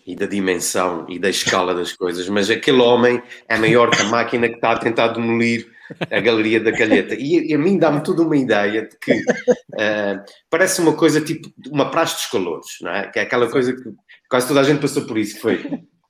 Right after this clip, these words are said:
"Ah, és calor, vais ter que medir o pátio com um palito." Aqui o calor revoltou-se, não é? O calor revoltou-se e, <clears throat> e disse assim, "Ah, eu tenho que, tenho que demolir a, as Galerias da Calheta." "Sim, senhor, então eu vou usar um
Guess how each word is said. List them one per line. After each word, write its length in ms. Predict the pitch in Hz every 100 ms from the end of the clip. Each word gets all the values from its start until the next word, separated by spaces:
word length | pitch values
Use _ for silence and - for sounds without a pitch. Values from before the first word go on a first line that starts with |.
| -
"Ah, 160 | 185 170
és 120 | 151
calor, 380 | 170 156 190 160
vais 160 | 165
ter 120 | - 180
que 100 | 165
medir 200 | 143 170
o 160 | -
pátio 360 | - 190 190 175
com 120 | 185
um 80 | 160
palito." 460 | 160 127 107 - - - - - -
Aqui 360 | - - - 120
o 120 | 127
calor 420 | 170 160 156 160 135
revoltou-se, 840 | 139 135 180 156 147 151 - - - _ _
não 80 | 110
é? 120 | 117
O 120 | 123
calor 220 | 139 135
revoltou-se 800 | 127 135 139 147 - 135 156 - - - - - _ -
e, 140 | - -
<clears throat> 840 | - - - - - - - -
e 60 | 143
disse 180 | 139
assim, 180 | 123 131
"Ah, 180 | 208 214
eu 80 | 202
tenho 160 | 254
que, 260 | - - -
tenho 160 | 277 269
que 80 |
demolir 340 | 214 208 233 220
a, 480 | 208 - 123 117 185
as 80 |
Galerias 380 | 170 196 196 190
da 80 | 175
Calheta." 340 | 165 147 143
"Sim, 180 | 139 233
senhor, 360 | - - 127 131
então 260 | 135 196
eu 60 | 180
vou 80 | 180
usar 200 | 170 180
um 140 | 190